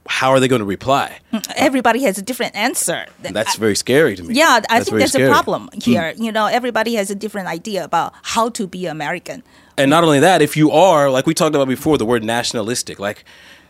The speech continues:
Speaker 1: I was even afraid to use that word because when you think, people now associate nationalists with fascists and everything that goes there, right? And I think that in America, that's already a dangerous thing. They already think they've been, I don't wanna say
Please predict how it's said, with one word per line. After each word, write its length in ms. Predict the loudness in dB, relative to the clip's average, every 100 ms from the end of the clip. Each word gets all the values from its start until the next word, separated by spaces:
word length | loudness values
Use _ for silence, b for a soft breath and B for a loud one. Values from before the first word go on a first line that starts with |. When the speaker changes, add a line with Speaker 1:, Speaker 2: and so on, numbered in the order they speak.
| B
Speaker 1:
I 140 | 0 2
was 120 | 2
even 160 | 2 0
afraid 260 | 2 2
to 40 | 2
use 220 | 0 2
that 180 | 2 4
word 300 | 4 4 2
because 320 | 0 0 0
when 100 | -2
you 100 | -2
think, 340 | 0 -2 -2 _ _ -4
people 260 | 0 2
now 180 | 2 2
associate 480 | 2 0 0 0 0
nationalists 640 | -4 -2 -2 -2 -4 -2
with 140 | -4 -4
fascists 520 | -2 -2 -2 -6 -4
and 80 | -4
everything 280 | -2 -2
that 100 | -2
goes 240 | -2 -4 -2
there, 260 | -2 -2
right? 320 | -6 -8 -8 -8 B B B B
And 340 | 0 2 0 -6 _ -2
I 100 | -2
think 360 | 2 2 0 _ _ _ -2
that 160 | 0
in 80 | 2
America, 500 | 2 4 2 2 -2 -4 -12 -4
that's 240 | -4 0
already 320 | 2 2 2
a 60 | 0
dangerous 380 | 0 -2 -2 -2
thing. 140 | 0
They 80 | 2
already 260 | 4 2
think 520 | -4 -2 2 2 0 -10 b b b -2
they've 200 | 0 2
been, 340 | 2 0 -2 -14 _ _ _ -10
I 80 | -4
don't 80 | -2
wanna 140 | -2
say 320 | 0 -2 -2